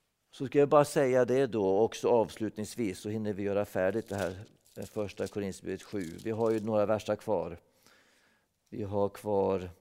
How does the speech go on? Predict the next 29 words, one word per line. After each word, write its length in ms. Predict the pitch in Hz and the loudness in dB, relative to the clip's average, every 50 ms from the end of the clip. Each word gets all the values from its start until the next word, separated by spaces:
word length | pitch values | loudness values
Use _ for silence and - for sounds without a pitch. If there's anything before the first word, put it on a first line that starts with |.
| - - _ _ _ - | -20 -20 _ _ _ -14
ja, 80 | 113 | -10
hur 160 | 110 113 123 | -8 -6 -4
långt 260 | 113 117 113 107 - - | -2 -2 -4 -4 -2 0
läste 280 | 113 104 101 - - | 2 2 2 0 -2
jag? 100 | 117 113 | -2 -2
Vi 80 | 101 117 | 0 0
läste 340 | 117 123 107 98 - 135 127 | 2 2 2 0 -2 -4 -2
hela 200 | 110 98 104 107 | -2 0 -2 -2
stycket, 420 | - 104 92 85 - 101 92 - | -2 -6 -6 -6 -6 -10 -10 -8
men 120 | 110 110 | -6 -6
det 80 | 113 107 | -6 -6
står 260 | - - 123 123 123 | -6 -4 -2 0 2
ju 60 | 123 | 2
här 220 | 117 110 104 101 101 | 2 4 4 2 2
sen 240 | - - 107 104 107 | 2 -2 -4 -4 -2
i 40 | |
vers 180 | 95 101 101 - | -2 -2 -4 -4
tjugotre 480 | - 104 101 - 110 113 107 98 90 87 - _ _ _ _ _ | -6 -10 -12 -8 -6 -4 -4 -4 -4 -8 -12 _ _ _ _ _
om 260 | _ _ - 110 110 | _ _ -8 -6 -2
våran 300 | 104 107 107 104 101 104 | 0 2 2 2 0 0
Herre. 460 | 104 107 101 98 98 113 110 95 - - _ _ _ _ _ _ _ _ _ - _ _ _ _ - - _ | 0 0 0 0 0 0 -2 -2 -4 -8 _ _ _ _ _ _ _ _ _ -20 _ _ _ _ -20 -20 _
"Ni 280 | _ - 120 139 147 143 | _ -6 -4 -2 0 4
har 160 | 139 139 131 | 6 6 6
blivit 400 | 113 131 139 139 131 131 139 - | 6 4 2 2 2 2 0 0
köpta 720 | - - 175 151 - - - - - _ - 156 82 78 - - _ _ _ _ _ _ _ _ _ _ _ _ | 0 0 2 2 2 0 -6 -16 -6 _ 0 0 0 -2 -8 -16 _ _ _ _ _ _ _ _ _ _ _ _
och 240 | 123 123 - - - | -6 -6 -6 -6 -6
priset 540 | - 123 143 143 151 139 - - 147 - | -4 -2 0 0 -2 -2 -4 -4 -2 2
är 180 | 110 113 113 113 | 2 4 4 4
betalt. 760 | 92 120 117 - - 165 110 69 - 85 - - - - - | 2 0 -2 -2 -2 -4 -4 -4 -6 -8 -12 -18 -20 -20 -20